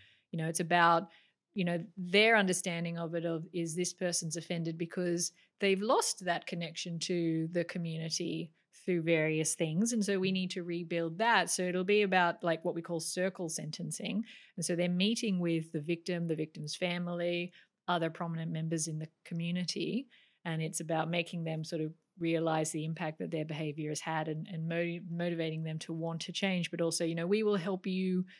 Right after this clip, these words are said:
do that. So they recognize it as offending comes from a deficit that you're trying to address and maybe not going about that in the best way. But we will help you, um, address that deficit better. But it's not like we're gonna reject you and c-, force you out of the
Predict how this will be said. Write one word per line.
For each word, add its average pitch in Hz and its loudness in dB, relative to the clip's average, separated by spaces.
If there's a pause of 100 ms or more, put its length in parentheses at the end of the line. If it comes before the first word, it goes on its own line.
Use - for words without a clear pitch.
(200)
do 277 4
that. 156 4
So 185 -4
they 202 6
recognize 170 0
it 165 0
as 160 2
offending 220 4
comes 170 -2
from 170 -4
a 151 -2
deficit 180 4 (400)
that - -2
you're 165 2
trying 170 0
to 170 0
address 165 6
and 165 -4
maybe 160 0
not 156 -2
going 151 -6
about 156 2
that 151 -2
in 151 -4
the 151 -4
best 151 -4
way. 160 0
But 170 0
we 214 4
will 226 6
help 214 0
you, 160 0 (440)
um, 170 0
address 170 2
that 165 0
deficit 160 0 (200)
better. 160 -2 (160)
But 170 -2
it's 160 -2
not 180 -2
like 165 -2
we're 165 0
gonna 156 -4
reject 156 -4
you - -6 (840)
and 165 -4
c-, - -14
force 165 -2
you 165 0
out 156 -2
of 156 -10
the 165 -2